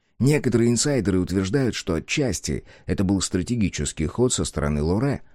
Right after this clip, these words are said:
Он решил немного дистанцироваться и перестать оспаривать некоторые разочаровывающие решения по крупным инвестициям, чтобы подразделения магазинов и электронной торговли могли быстро объединиться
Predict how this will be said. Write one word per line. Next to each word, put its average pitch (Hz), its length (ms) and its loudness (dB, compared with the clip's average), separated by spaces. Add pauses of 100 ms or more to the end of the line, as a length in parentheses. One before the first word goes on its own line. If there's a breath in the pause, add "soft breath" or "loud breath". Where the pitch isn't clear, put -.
(240)
Он 202 160 6
решил 208 320 2
немного 180 640 4
дистанцироваться 120 1200 -2 (240 soft breath)
и 107 80 6
перестать 98 480 0
оспаривать 104 520 0
некоторые 85 680 0 (160 soft breath)
разочаровывающие 117 1080 2
решения 170 500 2
по 127 140 -4
крупным 80 460 0
инвестициям, 120 760 0 (220 soft breath)
чтобы 175 320 4
подразделения 92 640 2
магазинов 110 680 0
и 90 60 2
электронной 80 500 0
торговли 190 540 2
могли 147 420 4
быстро 139 540 4
объединиться 98 720 0